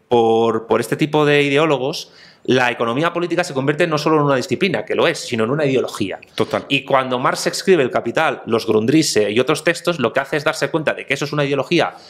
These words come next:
Speaker 1: que se pasa por científica y racional para justificar un orden de cosas determinado y que lo que hay que hacer es la crítica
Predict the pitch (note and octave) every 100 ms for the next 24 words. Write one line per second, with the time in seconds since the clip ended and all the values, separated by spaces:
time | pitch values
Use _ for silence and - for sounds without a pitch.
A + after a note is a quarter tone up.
0 | - - C#3+ A2+ C3+ C3+ C#3 D3 C#3+ C3
1 | E3 D3+ D3 G#2+ G#2+ A#2+ D3 A#2+ - -
2 | _ - F#3 E3 D3+ D3 B2+ D3 C3 A2+
3 | A#2 A#2 A#2+ A#2 B2 B2 B2 C#3+ F#3 G3+
4 | G3+ G#3+ - - - A#2 A#2+ A2 A#2+ B2
5 | - D3+ E3 - B2 B2 B2 - F#3+ F#3+
6 | F#3+ F#3+ G3 G#3